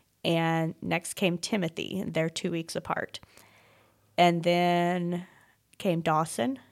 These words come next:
And then we got James's sisters, which are Sarah and Charlie.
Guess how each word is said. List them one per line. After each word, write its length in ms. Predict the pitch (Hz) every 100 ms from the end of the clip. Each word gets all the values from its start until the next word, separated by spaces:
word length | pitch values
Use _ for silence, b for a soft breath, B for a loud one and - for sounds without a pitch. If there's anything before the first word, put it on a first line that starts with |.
| b b b _ b b b b b b _ 180
And 200 | 165 170
then 220 | 170 175
we 100 | 170
got 260 | 165 160 -
James's 380 | 165 165 185
sisters, 640 | - 180 - 156 165 226 - -
which 220 | 180 165
are 80 | 165
Sarah 580 | - - 165 160 180 190
and 160 | 196 190
Charlie. 640 | - 165 160 156 214 254